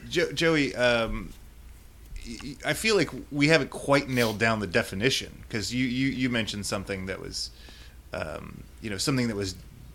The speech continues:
able to be dismissed, not just a, um, you know, an off-the-cuff <sighs> remark, um,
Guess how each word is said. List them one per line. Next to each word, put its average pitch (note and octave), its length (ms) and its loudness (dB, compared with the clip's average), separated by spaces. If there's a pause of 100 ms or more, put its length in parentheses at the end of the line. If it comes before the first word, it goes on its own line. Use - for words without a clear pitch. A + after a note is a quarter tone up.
(140)
able B2 240 0
to - 100 -8
be G2+ 140 -6
dismissed, - 800 -2
not G#2+ 180 -4
just G#2 240 -8
a, F#2+ 220 -6 (720)
um, - 500 -8 (1080)
you C3+ 120 2
know, A2+ 100 4
an G#2+ 80 -4
off-the-cuff B2+ 720 2
<sighs> - 0 -
remark, A2+ 640 2 (420)
um, F#2+ 440 0